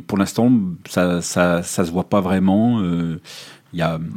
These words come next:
il y a beaucoup de problèmes dans, dans l'équipe. C'est une équipe qui ronronne, qui fait pas grand-chose avec le ballon. Euh, Tottenham-Newcastle, le week-end dernier, on a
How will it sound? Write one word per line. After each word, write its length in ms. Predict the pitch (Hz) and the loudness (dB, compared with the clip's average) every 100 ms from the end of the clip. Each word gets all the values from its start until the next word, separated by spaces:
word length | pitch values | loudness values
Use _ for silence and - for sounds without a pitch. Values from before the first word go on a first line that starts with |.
| 90 | -4
il 80 | |
y 40 | 87 | -2
a 40 | |
beaucoup 240 | 95 107 117 | -2 -4 -6
de 60 | |
problèmes 380 | - 95 104 107 | -4 -2 0 0
dans, 600 | 92 90 90 90 90 90 | 0 -2 -2 -4 -4 -4
dans 200 | 85 92 | -4 -2
l'équipe. 520 | 95 92 - 175 - | -2 -4 -8 -10 -10
C'est 140 | - 92 | -6 -2
une 60 | |
équipe 240 | 90 - - | -2 -4 -8
qui 160 | - | -6
ronronne, 480 | 90 95 87 117 131 | -2 0 2 4 2
qui 120 | - | -2
fait 120 | - - | -8 -6
pas 160 | 90 | -6
grand-chose 320 | 82 90 - | -4 -6 -4
avec 200 | 87 87 | -4 -4
le 60 | 90 | -4
ballon. 480 | 85 90 107 127 107 | -2 0 -2 -2 -4
Euh, 400 | 85 85 82 82 | -4 -4 -4 -4
Tottenham-Newcastle, 840 | 101 - 95 98 95 95 92 - 104 | -4 -2 0 2 2 0 -2 0 0
le 80 | |
week-end 240 | 90 90 95 | 0 0 0
dernier, 480 | 92 92 92 104 107 | 0 0 0 2 2
on 120 | |
a 80 | 90 | 0